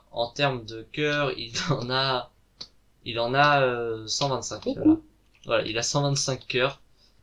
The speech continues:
Speaker 1: Avec après une limite de cœurs qui s'élève à, euh, il me semble que c'est deux mille quarante-huit, euh, non. Mille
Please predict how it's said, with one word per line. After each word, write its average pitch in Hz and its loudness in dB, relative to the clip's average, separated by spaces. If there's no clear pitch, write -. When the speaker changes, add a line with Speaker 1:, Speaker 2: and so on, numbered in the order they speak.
Speaker 1:
Avec 143 0
après 143 2
une 127 -2
limite 139 -4
de 135 -2
cœurs 151 -4
qui - -14
s'élève 131 -4
à, 127 0
euh, 123 0
il 123 -6
me 123 -4
semble 185 -2
que - -8
c'est 131 -4
deux 131 -6
mille 135 -6
quarante-huit, 120 -4
euh, 120 0
non. 113 -6
Mille 147 0